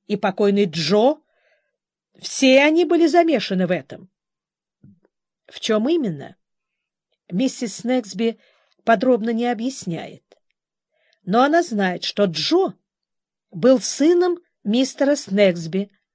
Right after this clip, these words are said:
Так верно знает, как если бы об этом в трубы трубили. И она шла по пятам за мистером Снегсби, когда тот ходил прощаться с мальчишкой,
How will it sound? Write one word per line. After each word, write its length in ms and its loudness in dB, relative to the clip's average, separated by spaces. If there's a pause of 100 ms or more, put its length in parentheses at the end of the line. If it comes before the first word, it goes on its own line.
(1600)
Так 240 0
верно 380 2
знает, 500 0 (540)
как 220 0
если 260 0
бы 120 4
об 120 2
этом 400 0 (260)
в 140 -20
трубы 440 4
трубили. 680 -2 (1000)
И 120 0
она 280 2
шла 300 -2
по 140 -2
пятам 480 -4
за 200 0
мистером 460 -4
Снегсби, 680 -2 (680)
когда 300 2
тот 300 0
ходил 380 0
прощаться 600 -2
с 80 -8
мальчишкой, 760 -4